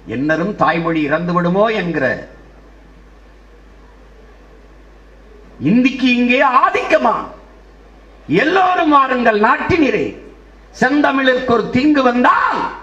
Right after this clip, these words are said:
இந்த தேகம் இருந்து ஒரு லாபம் உண்டோ என்று புரட்சி பாவலர் விடுத்த அறைகூவலில் பல்லாயிரக்கணக்கான மாணவர்கள், இளைஞர்கள், மக்கள் திரண்டு போராடி இந்தி திணிப்பை தடுத்தார்கள்.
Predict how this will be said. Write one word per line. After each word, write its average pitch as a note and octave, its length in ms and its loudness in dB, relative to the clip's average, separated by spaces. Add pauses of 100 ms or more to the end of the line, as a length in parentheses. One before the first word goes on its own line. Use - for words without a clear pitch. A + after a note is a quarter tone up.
(160)
இந்த D3 340 -6
தேகம் G3 400 0
இருந்து E3+ 240 -2
ஒரு C#3+ 140 0
லாபம் E3+ 380 0
உண்டோ D#3 220 -2
என்று D3+ 320 0 (260)
புரட்சி F3 380 -2
பாவலர் C#3+ 420 0
விடுத்த C#3 300 0
அறைகூவலில் D#3+ 720 0 (800)
பல்லாயிரக்கணக்கான F3 1120 -2 (120)
மாணவர்கள், B2 540 0 (160)
இளைஞர்கள், C3+ 520 0 (120)
மக்கள் B2+ 420 -4
திரண்டு E3+ 420 0
போராடி B2+ 500 0 (920)
இந்தி B2 360 0
திணிப்பை A2 360 -2 (100)
தடுத்தார்கள். B2+ 640 -4